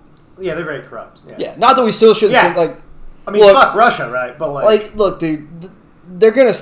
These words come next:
Speaker 2: the government's gonna launder our money regardless. I would at least see it going to kill communists.
Speaker 1: Yeah, for
Speaker 2: Like,
Speaker 1: sure.
Speaker 2: I'll back the Ukrainians over fucking Russia any day of the week. Not
Speaker 1: Yeah.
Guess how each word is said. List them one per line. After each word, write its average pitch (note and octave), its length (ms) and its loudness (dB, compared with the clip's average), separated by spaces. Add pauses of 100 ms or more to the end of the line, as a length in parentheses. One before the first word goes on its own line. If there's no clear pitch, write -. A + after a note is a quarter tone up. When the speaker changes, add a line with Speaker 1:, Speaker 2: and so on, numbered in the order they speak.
(140)
Speaker 2:
the F3+ 100 -12
government's A#3 400 0
gonna E3 180 -2
launder C3 400 -6
our A#2+ 60 -8
money A#2+ 220 -14
regardless. A#2 600 -12
I E3 120 -2
would F3 100 2
at D#3 120 -6
least E3 240 -8
see E3 120 -8
it C#3 60 -8
going C3 240 -8
to A2+ 60 -16
kill A#2+ 200 -14
communists. F2+ 640 -20
Speaker 1:
Yeah, - 180 -4 (200)
for C#3+ 100 -12
Speaker 2:
Like, C3+ 100 -6
Speaker 1:
sure. - 80 -10 (560)
Speaker 2:
I'll A3 120 2
back G#3+ 300 4
the G3 80 -10
Ukrainians E3+ 680 -4
over D3 260 -2
fucking C#3 600 -8
Russia B2 300 -10
any A#2 120 -14
day A2+ 140 -12
of G#2+ 60 -14
the G#2 60 -20
week. G2+ 280 -20
Not C#3 120 -6
Speaker 1:
Yeah. - 80 -8